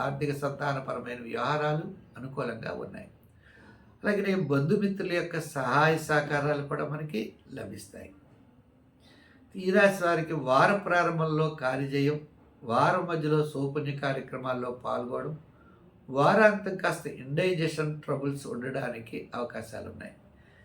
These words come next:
శనివారం ప్రయాణాదులు ఉండే పరిస్థితులు కూడా కనపడుతున్నాయి. అయితే ఈ రాశి వారికి మనం పబ్లిక్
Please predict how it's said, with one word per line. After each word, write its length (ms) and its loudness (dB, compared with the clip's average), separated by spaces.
శనివారం 600 8
ప్రయాణాదులు 640 6
ఉండే 260 0
పరిస్థితులు 580 -10
కూడా 200 -2
కనపడుతున్నాయి. 640 -10
అయితే 180 -6
ఈ 120 4
రాశి 280 6
వారికి 320 2
మనం 220 0
పబ్లిక్ 420 4